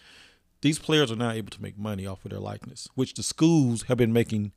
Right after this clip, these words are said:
money off of these athletes for years. And you hear these athletes talk about, "I walk into the stadium and everyone in the stadium has my number on. And here I am. I barely had enough money to get something to eat for myself.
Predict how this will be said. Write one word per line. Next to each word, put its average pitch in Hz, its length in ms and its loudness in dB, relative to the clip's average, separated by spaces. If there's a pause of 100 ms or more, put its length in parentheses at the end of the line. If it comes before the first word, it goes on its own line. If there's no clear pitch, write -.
(120)
money 120 320 2
off 123 240 -2
of 113 80 -8
these 113 260 0
athletes 120 460 -4
for 107 100 -8
years. 107 440 -4 (420)
And 127 260 0
you 139 120 -2
hear 135 180 0
these 123 180 -4
athletes 123 340 -2
talk 123 160 -2
about, 117 360 -4
"I 127 100 -8
walk 123 240 -4
into 117 180 -4
the 104 100 -6
stadium 117 380 -2
and 104 120 -4
everyone 117 480 -2
in 107 120 -2
the 101 60 -4
stadium 113 320 -4
has 110 220 -4
my 117 160 -4
number 110 360 0
on. 98 280 0 (280)
And 120 140 2
here 135 160 4
I 123 80 4
am. 107 220 0 (280)
I 135 140 0
barely 123 340 2
had 117 200 -2
enough 113 220 -2
money 110 300 -2
to 101 100 -10
get 113 140 -2
something 110 340 -4
to 117 60 -4
eat 110 120 -2
for 104 100 -12
myself. 98 460 -6